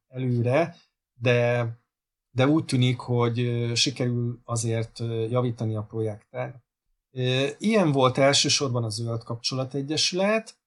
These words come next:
a Városi és Elővárosi Közlekedési Egyesület, tehát a veke Miskolci tagszervezete,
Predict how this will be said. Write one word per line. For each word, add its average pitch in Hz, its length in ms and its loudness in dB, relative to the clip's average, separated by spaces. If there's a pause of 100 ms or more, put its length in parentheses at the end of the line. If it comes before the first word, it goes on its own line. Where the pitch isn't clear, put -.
(280)
a 120 100 -6
Városi 151 500 4
és 120 180 2
Elővárosi 123 600 0
Közlekedési 123 880 -4
Egyesület, 120 600 -4
tehát - 180 -12
a 117 40 -14
veke 120 640 -4
Miskolci 123 600 -4
tagszervezete, 151 1300 -2